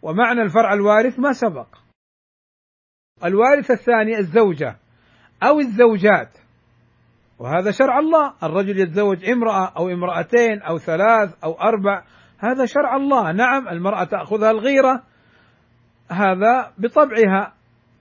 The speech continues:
والعاقلة ترضى بشرع الله وتصبر وتحتسب الأجر عند الله، فإن الدنيا فانية. ولا تتأثر بالإشاعات وبالسنابات وباليوتيوب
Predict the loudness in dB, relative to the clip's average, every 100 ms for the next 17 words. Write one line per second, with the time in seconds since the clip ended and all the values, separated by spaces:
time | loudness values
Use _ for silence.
0 | _ _ _ _ 0 2 2 2 0 0
1 | -2 0 -2 -6 _ 0 2 2 2 0
2 | 0 0 -2 0 -2 -4 _ _ _ _
3 | -4 0 0 0 0 0 0 -2 0 0
4 | 0 -4 -2 -2 -2 -2 -2 0 2 2
5 | 0 -2 -2 -2 -2 0 2 2 2 2
6 | -2 -4 -10 _ _ _ _ _ _ _
7 | _ 0 4 4 4 2 2 0 0 -2
8 | 0 -2 -6 -2 0 2 2 2 2 -2
9 | -2 -2 -2 -10 -20 _ _ _ _ -10
10 | -2 0 0 2 4 4 2 0 -2 -2
11 | -4 0 2 2